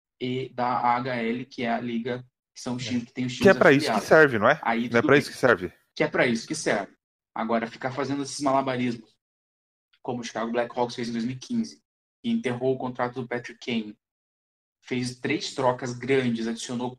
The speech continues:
Speaker 1: dez milhões de, de cap onde não poderia, normalmente. E aí, nos playoffs, como o cap ele para de co-, de contar,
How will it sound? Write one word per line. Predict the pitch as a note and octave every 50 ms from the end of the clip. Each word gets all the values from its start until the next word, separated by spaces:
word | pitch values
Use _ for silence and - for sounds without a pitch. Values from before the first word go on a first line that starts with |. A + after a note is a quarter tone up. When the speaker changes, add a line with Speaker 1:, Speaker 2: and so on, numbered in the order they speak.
| _
Speaker 1:
dez | - A#2+ A#2+ C3+ D#3 D#3+ E3+
milhões | F#3 E3+ D3+ C3+ C3 B2+ B2+ A#2
de, | A2+ A#2 A#2 A2+ A2+ A2+ A2 G#2 - -
de | A#2 A#2+ A2+
cap | - - B2+ A#2 A#2 A2+ A#2
onde | A#2 B2 B2 A#2
não | A#2+ B2+ C#3
poderia, | - - D#3 D3+ D3+ D3 C3+ B2 A2+ A2+ G#2 G2 - -
normalmente. | A#2 A#2+ B2 B2+ B2 B2 A#2 A2+ G#2 G2+ - - - _ -
E | A#2
aí, | A2+ A2+ A#2+ B2+
nos | B2+ B2 A2+ A#2
playoffs, | - C3+ B2 A#2 G#2+ G#2 - - - - - - _
como | - A#2+ A#2+ B2 - - C3
o | -
cap | - - B2+ G#2+ A2 - A#2
ele | G#2+ A2+ -
para | - A#2 A2 G#2+ A2 G#2+
de | G#2 G#2+
co-, | A2 - - - A2+
de | A2+ A2+
contar, | - A#2 A2+ G#2+ - A2+ A#2+ D3 E3 D#3+